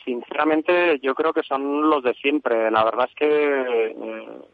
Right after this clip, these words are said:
lamentablemente, ahora, como los ciudadanos están muchísimas más horas conectados, la potencialidad de que caigan o piquen en, en un gancho de estos asociado con un phishing, pues es relativamente más alta,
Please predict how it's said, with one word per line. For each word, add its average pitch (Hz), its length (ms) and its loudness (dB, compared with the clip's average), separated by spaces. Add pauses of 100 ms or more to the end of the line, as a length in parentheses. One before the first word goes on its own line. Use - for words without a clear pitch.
(100)
lamentablemente, 143 1160 0
ahora, 127 520 0
como 113 260 -2
los 113 180 0
ciudadanos 123 460 0
están 143 200 -6
muchísimas 139 560 0
más 135 260 0
horas 131 220 0
conectados, 135 680 -2 (460)
la 117 180 4
potencialidad 120 800 0
de 131 120 0
que 139 400 0 (300)
caigan 135 480 2
o 127 80 2
piquen 120 520 -2
en, 113 460 -8
en 117 160 -8
un 127 220 0
gancho 139 440 2
de 131 100 0
estos 127 400 -2
asociado 127 420 0
con 131 140 0
un 127 140 -2
phishing, 143 500 0 (340)
pues 120 160 2
es 131 60 4
relativamente 131 640 2
más 135 200 0
alta, 120 440 0